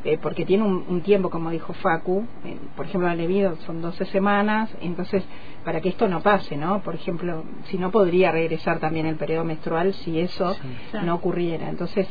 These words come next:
Speaker 1: hay que hacer las recetas como con tiempo para que la obra social, cualquiera sea, pueda,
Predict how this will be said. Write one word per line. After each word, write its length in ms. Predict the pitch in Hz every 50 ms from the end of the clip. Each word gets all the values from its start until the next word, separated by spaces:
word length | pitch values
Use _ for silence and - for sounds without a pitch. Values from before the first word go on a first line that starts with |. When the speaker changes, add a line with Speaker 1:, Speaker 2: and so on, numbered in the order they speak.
| - -
Speaker 1:
hay 140 | 170 175
que 180 | 175 - - 170
hacer 200 | 165 - - 185
las 140 | 175 185 185
recetas 460 | 185 175 165 - 202 180 - 190 -
como 240 | - 185 165 160 156
con 220 | - 151 165 175 170
tiempo 680 | 214 220 233 220 214 214 208 208 202 220 208 208 220 240 - - - - - - - -
para 180 | 156 160 160 160
que 320 | - - 165 165 165 160
la 160 | 160 165 170 165
obra 200 | 170 185 190 190
social, 500 | - - 175 - - 196 180 190 196 190
cualquiera 380 | - 151 151 156 185 175 175
sea, 260 | - - - 190 196
pueda, 380 | 190 160 160 160 156 151 147 -